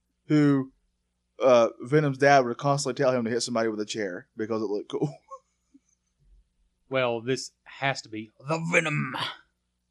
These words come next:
Speaker 1: Well, any answer you give, I was gonna accept. <laughs>
Speaker 2: <laughs>
Speaker 1: No, but now explain. Why do you think the Venom would win?
Speaker 2: Well, the Venom,
Speaker 1: Uh-huh.
Speaker 2: who may or may not have been my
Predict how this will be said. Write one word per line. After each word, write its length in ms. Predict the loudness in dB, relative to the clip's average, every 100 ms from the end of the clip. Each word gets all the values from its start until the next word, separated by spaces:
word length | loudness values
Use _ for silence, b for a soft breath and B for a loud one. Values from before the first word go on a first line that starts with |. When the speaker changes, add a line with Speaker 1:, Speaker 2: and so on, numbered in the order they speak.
| _ _
Speaker 1:
Well, 140 | -6 0
any 220 | 2 2
answer 220 | 0 -2
you 80 | -4
give, 180 | -2 -4
I 80 | -4
was 140 | -8
gonna 160 | -8 -8
accept. 460 | -6 -4 -6 -8 -12
<laughs> 420 | -8 -4 -2 0 2
Speaker 2:
<laughs> 1200 | 2 2 -2 -6 -8 -10 -12 -12 -12 -14 -16 -2
Speaker 1:
No, 140 | 0
but 180 | 2 2
now 120 | 4
explain. 380 | 2 0 -2 2
Why 140 | 4
do 60 | 4
you 60 | 4
think 120 | 4
the 80 | 4
Venom 200 | 4 2
would 100 | 4
win? 280 | 4 2 -4 b b _ 2
Speaker 2:
Well, 160 | 6 6
the 100 | 6
Venom, 500 | 4 4 4 2 -2 _
Speaker 1:
Uh-huh. 240 | -4 -4 -4 0
Speaker 2:
who 120 | 2
may 160 | 4 4
or 80 |
may 160 | 4 2
not 180 | 2 0
have 80 | 0
been 180 | -2
my 320 | -2 -2 -4